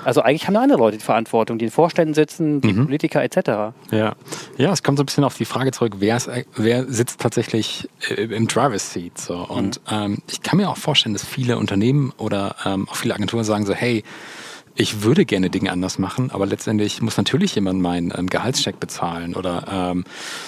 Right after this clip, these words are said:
Speaker 2: der, der Shareholder Value muss weiterhin nach oben gehen.“ So,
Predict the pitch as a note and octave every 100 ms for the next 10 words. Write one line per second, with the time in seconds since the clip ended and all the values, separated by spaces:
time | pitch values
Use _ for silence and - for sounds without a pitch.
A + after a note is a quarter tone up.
0 | - - - F#2 F2+ F#2 F2 F2 - -
1 | - - - A2 G2+ G2 F#2+ G2+ G2 F#2+
2 | F#2+ F#2 G#2 G2 - G2+ - B2+ G2 F#2
3 | - F2+ G2+ - E2+ E2+ F#2 E2+ E2